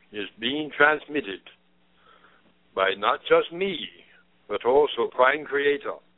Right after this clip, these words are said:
is present, and also, uh, Saint Germain, the Arcturians. And what I will explain to you there is the Arcturians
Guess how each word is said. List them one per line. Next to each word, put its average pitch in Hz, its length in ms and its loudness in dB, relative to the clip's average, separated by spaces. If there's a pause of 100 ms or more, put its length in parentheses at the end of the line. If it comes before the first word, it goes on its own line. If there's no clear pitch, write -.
(120)
is 107 100 -6 (100)
present, 127 380 2 (1400)
and 107 200 -4
also, 143 680 4 (420)
uh, 110 420 2 (100)
Saint 123 220 -6
Germain, 113 640 -4 (920)
the 107 180 2
Arcturians. 123 840 4 (1400)
And 113 260 0
what 120 140 6
I 127 80 8
will 110 260 0
explain 151 600 -2
to 101 60 -10
you 95 180 -8
there 113 300 4 (520)
is 123 140 -6 (100)
the 113 80 -2
Arcturians 151 840 4